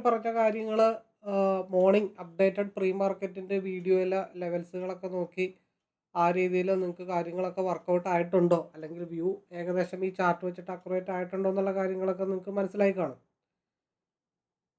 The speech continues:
വീഡിയോ മുഴുവൻ സ്കിപ്പ് ചെയ്യാതെ കണ്ടു കഴിഞ്ഞാൽ, നിങ്ങളൊരു അഞ്ചാറ് മാസം തുടർച്ചയായിട്ട് കണ്ടു കഴിഞ്ഞാൽ തന്നെ എങ്ങനെയാണ് മാർക്കറ്റിൻ്റെ സ്ട്രക്ചർ എന്നുള്ളത്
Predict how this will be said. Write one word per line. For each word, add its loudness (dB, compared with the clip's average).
വീഡിയോ 6
മുഴുവൻ 10
സ്കിപ്പ് -12
ചെയ്യാതെ 8
കണ്ടു 4
കഴിഞ്ഞാൽ, 6
നിങ്ങളൊരു 2
അഞ്ചാറ് 2
മാസം 4
തുടർച്ചയായിട്ട് 2
കണ്ടു 0
കഴിഞ്ഞാൽ 2
തന്നെ 0
എങ്ങനെയാണ് 0
മാർക്കറ്റിൻ്റെ -4
സ്ട്രക്ചർ -2
എന്നുള്ളത് 0